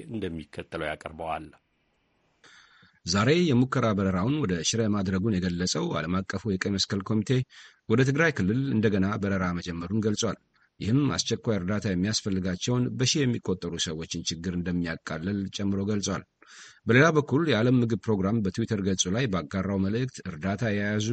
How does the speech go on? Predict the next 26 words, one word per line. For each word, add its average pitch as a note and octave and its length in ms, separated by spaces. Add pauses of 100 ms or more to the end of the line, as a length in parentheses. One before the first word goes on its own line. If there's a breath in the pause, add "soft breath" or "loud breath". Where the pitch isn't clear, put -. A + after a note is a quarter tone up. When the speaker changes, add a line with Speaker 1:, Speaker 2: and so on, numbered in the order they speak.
(220)
Speaker 2:
መኪኖች C3 420 (100)
ከሰኔ C#3 480 (140)
ሁለት G2+ 260
ሺ - 140
አስራ E2+ 200
አራት E2 240
ወዲህ A2+ 260 (540 loud breath)
ለመጀመሪያ A#2+ 480
ጊዜ E2 220 (140)
በጎንደር G#2+ 540
አቋርጠው F#2 540 (100)
ዛሬ A2 260 (120)
ማይጸብሪ F#2+ 440
ከተማ F2+ 300
እንደደረሱና F2+ 600 (600 loud breath)
በሚቀጥሉት F#2 720
ቀናት A#2+ 320
እጅግ B2 280
አስፈላጊና G#2 640 (140)
ተመጣጣኝ G#2+ 540
ምግብ F#2 260 (200)
በከተማው B2 460
ላሉ F2+ 300
ተረጂዎች E2+ 460
እንደሚሰራጭ E2 800
አስታውቋል። F#2+ 520